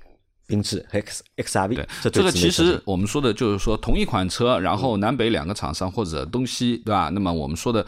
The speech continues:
Speaker 2: 呃，完完全全在平台架构、发动机基础信息都一样的前提下面，其实还是能够看得出一些问题的。那因为很多是我们说的，呃，全球车型，就是你在国外都能买得到同款的啊，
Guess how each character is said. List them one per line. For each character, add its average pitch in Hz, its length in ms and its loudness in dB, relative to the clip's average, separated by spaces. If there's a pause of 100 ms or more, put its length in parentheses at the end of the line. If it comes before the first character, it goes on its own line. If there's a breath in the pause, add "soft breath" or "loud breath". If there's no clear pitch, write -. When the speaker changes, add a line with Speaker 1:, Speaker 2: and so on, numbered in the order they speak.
(420 loud breath)
Speaker 2:
呃， 90 140 -2
完 104 160 2
完 151 140 2
全 113 180 0
全 98 240 0
在 104 280 0
平 110 180 -2
台 110 180 0
架 110 200 2
构、 90 280 -2
发 123 180 0
动 110 140 -2
机 113 200 -6
基 233 260 0
础 - 320 -4
信 117 220 -2
息 104 120 -2
都 123 160 2
一 104 120 2
样 170 120 4
的 110 80 0
前 92 200 -2
提 113 100 -2
下 113 160 -2
面， 82 140 -4 (420 loud breath)
其 - 200 0
实 147 180 0
还 98 320 -2
是 170 180 0
能 90 160 0
够 87 120 -2
看 - 240 -4
得 82 60 -2
出 - 200 -6
一 73 40 -4
些 76 140 -6
问 78 160 -4
题 - 140 -12
的。 64 140 -12 (280 loud breath)
那 98 200 -2 (200 loud breath)
因 113 160 0
为 113 220 2
很 82 240 -4
多 104 120 0
是 113 200 0
我 71 160 -2
们 71 100 -4
说 98 180 -2
的， 85 240 -2
呃， 71 380 -8
全 110 160 0
球 107 120 2
车 85 140 -2
型， 78 200 -8 (160)
就 95 120 -2
是 90 160 -2
你 90 180 0
在 113 180 2
国 104 160 2
外 123 100 6
都 113 120 2
能 117 120 2
买 95 100 2
得 101 120 0
到 98 100 2
同 110 180 -4
款 85 200 -2
的 92 80 2
啊， 85 360 -4